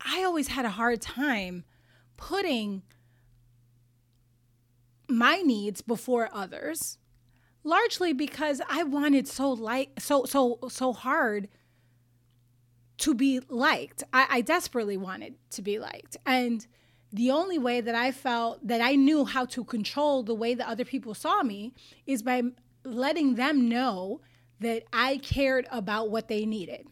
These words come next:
Now, that's misguided thinking now, because inside, you know, hindsight's twenty twenty,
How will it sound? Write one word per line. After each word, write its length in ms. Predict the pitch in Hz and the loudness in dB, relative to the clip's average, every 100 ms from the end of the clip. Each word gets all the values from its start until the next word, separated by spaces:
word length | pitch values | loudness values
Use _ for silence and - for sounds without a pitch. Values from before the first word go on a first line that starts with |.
| _ - | _ -2
Now, 200 | 226 220 | 0 2
that's 300 | 240 277 277 - | 2 0 -2 -4
misguided 680 | 233 220 - 254 254 202 - | -2 -2 2 2 4 0 0
thinking 460 | 311 269 202 190 | 2 2 -2 -6
now, 380 | 247 226 180 220 | -4 -4 -6 -8
because 500 | 196 208 208 190 - - - - - _ _ _ _ _ _ _ _ _ - | -8 -6 -6 -6 -8 -12 -20 -20 -20 _ _ _ _ _ _ _ _ _ 0
inside, 460 | 277 302 269 233 254 | 2 4 2 -2 0
you 160 | 240 | 0
know, 120 | 226 190 | 0 0
hindsight's 640 | 220 311 285 220 196 - | 2 2 2 0 -2 -4
twenty 280 | - 277 220 | -2 -2 -2
twenty, 640 | - 320 254 196 214 | 0 0 0 -4 -12